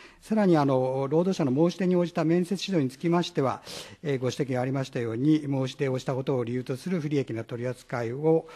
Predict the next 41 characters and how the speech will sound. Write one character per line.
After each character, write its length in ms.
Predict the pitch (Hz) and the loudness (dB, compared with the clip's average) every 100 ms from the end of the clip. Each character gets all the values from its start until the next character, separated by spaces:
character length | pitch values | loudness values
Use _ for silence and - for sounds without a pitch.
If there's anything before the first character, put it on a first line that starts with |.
| - - | -20 -4
に 100 | 151 | -2
つ 120 | 139 - | -2 0
き 80 | |
ま 100 | 151 | 0
し 60 | 147 | 0
て 100 | 202 | 2
は、 100 | 170 | 2
法 140 | 139 | 2
律 200 | 131 - 123 | 0 -4 -4
上 160 | 127 | -4
禁 160 | 110 139 | -2 -2
止 160 | 123 | -4
す 100 | - 135 | -8 -10
る 60 | |
と 140 | 120 117 | -8 -4
と 100 | 180 | 2
も 140 | 170 | 4
に、 180 | 117 107 - - - | 2 -2 -12 -20 -4
面 180 | 151 156 | 0 0
接 100 | 170 | 0
指 220 | - 175 | -4 2
導 120 | 190 | 4
の 100 | 135 | 4
結 240 | - 127 - | 2 -4 0
果 100 | 156 | 0
を 80 | |
踏 60 | 139 | 2
ま 160 | 190 170 | 2 0
え 40 | |
た 120 | 131 | 0
事 140 | 113 123 | -6 -4
後 140 | 143 | -4
措 100 | 135 | -4
置 160 | 139 131 | -6 -4
の 140 | 143 | -4
適 180 | - 127 | -4 -4
切 220 | 147 131 | -6 -4
な 100 | 139 | -4
方 160 | 117 135 | -4 -6
法 240 | - 123 | -6 -2
や、 220 | 131 143 | 0 0